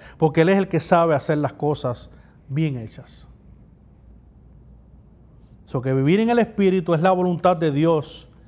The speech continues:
en Cristo Jesús para nosotros. Pero ¿qué más Pablo nos dice acerca de vivir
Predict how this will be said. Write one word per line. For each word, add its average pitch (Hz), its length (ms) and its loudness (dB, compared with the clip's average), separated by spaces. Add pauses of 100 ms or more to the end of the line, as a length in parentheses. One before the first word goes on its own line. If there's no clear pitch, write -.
(680)
en 131 120 -4
Cristo 151 340 -6
Jesús 135 340 -8
para 135 220 -6
nosotros. 123 760 -10 (1500)
Pero 175 160 4
¿qué 233 120 2
más 269 180 0
Pablo 262 360 2
nos 220 180 -2
dice 208 420 -2 (880)
acerca 208 460 2
de 202 140 2
vivir 185 600 0